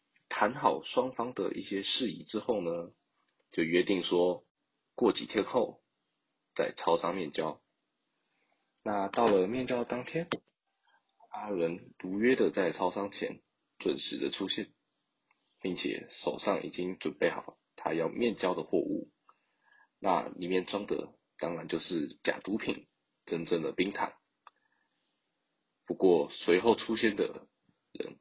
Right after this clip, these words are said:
并不是他预想中的买家，而是警察。这时候才真相大白，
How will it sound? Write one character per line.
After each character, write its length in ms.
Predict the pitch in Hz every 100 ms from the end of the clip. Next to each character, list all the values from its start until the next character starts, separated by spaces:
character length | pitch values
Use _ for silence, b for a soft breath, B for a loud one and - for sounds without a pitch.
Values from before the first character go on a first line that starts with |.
| _
并 180 | 147 110
不 120 | 92
是 120 | 113
他 200 | 107 107
预 120 | 127
想 240 | - - -
中 180 | 98
的 120 | 104 -
买 200 | - -
家， 340 | - 85 85 _ _ _ _ _ _ _
而 100 | -
是 140 | - 151
警 180 | - -
察。 260 | - - - - _ _ _ _ _ _ _ _ _ _ _
这 160 | - 95
时 100 | 85
候 460 | 98 95 82 -
才 280 | - - 80 80 80 - _
真 140 | 127
相 220 | 127 - -
大 180 | 104
白， 280 | - - -